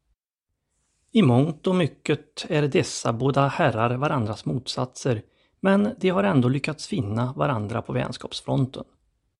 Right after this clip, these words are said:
Vare sig Theodor eller Herman är speciellt glada över det faktum att Margareta Pettersson till föreningens hundraårsjubileum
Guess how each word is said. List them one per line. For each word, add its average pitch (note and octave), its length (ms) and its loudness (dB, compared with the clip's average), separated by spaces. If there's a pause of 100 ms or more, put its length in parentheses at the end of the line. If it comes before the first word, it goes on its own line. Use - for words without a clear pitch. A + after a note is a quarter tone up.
(600)
Vare F3 220 8
sig D#3+ 500 0
Theodor D3+ 760 2
eller F3 220 2
Herman A#2 560 0
är B2 60 0
speciellt B2+ 500 -6
glada A#2+ 520 0
över D#3 160 -2
det D3 160 -4
faktum C3 640 2 (280)
att - 200 -10
Margareta E3 440 -4
Pettersson E3 640 -4
till D3 160 -6
föreningens B2 680 0
hundraårsjubileum A#2 1300 0